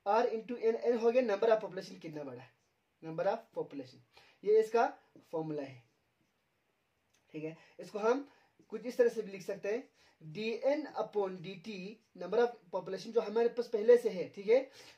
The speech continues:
Dn upon dt जो हमारा time है, कितने time में, One year में है, one upon N is equal to R। तो हमें जब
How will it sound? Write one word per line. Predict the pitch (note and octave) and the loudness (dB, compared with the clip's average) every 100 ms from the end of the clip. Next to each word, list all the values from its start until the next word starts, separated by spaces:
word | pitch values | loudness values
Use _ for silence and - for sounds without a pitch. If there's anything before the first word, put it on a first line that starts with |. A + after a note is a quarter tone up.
| _ D#3+ | _ -8
Dn | G3 A3 - | -6 -6 -10
upon | E3+ G#3+ G#3+ | -4 -4 -4
dt | F#3+ E3 A3+ B3+ | -10 -8 -8 -6
जो | G3+ | -6
हमारा | G3 G3+ A3+ B3 B3+ - _ | -4 0 2 2 -2 -10 _
time | A3+ A#3 A3 | 4 4 4
है, | E3+ | -2
कितने | C3+ F#3+ F#3 | -8 -6 0
time | A#3 A3 E3+ | 2 2 0
में, | D#3 | -2
One | F3 A3 | -2 -2
year | F#3+ D#3+ | 0 -2
में | D3 C#3 | -4 -12
है, | B2 - _ - | -16 -20 _ -12
one | E3 G#3+ A#3+ | 0 0 0
upon | F#3 F3 E3+ | -6 -8 -8
N | E3 G3 B3 _ _ _ F#3 | -4 -4 -6 _ _ _ -18
is | D#3+ | -12
equal | - F#3 | -6 -6
to | B2 G#2+ D3 | -6 -10 -8
R। | D3 - _ _ _ | -10 -10 _ _ _
तो | F#3+ | -12
हमें | F3 F#3+ A#3 - _ _ _ _ _ D#3+ | -4 0 0 -2 _ _ _ _ _ -2
जब | G3 G3+ | -2 -2